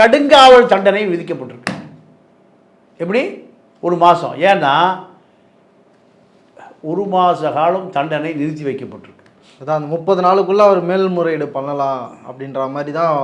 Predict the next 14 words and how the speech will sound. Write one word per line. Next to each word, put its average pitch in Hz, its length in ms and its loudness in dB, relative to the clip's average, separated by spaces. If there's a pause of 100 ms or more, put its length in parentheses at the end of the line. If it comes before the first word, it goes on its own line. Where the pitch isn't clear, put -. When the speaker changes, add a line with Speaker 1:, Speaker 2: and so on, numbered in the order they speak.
(260)
Speaker 2:
தீர்ப்புல 143 360 -6
சொல்லியிருக்காங்க. 135 480 -4
இதை 170 320 0
கடுங்காவல் 208 640 4
தண்டனைன்னு 180 480 -2
நீங்க 165 340 -8
குறிப்பிடுறதுக்கு 139 500 -10
என்ன 123 80 -14
சார் 117 240 -14
Speaker 1:
ஆ, 113 40 -12
Speaker 2:
காரணம்? 107 400 -12
Speaker 1:
அருமையான 143 480 -10
கேள்வி. 110 420 -18
என்னன்னா, 147 400 -10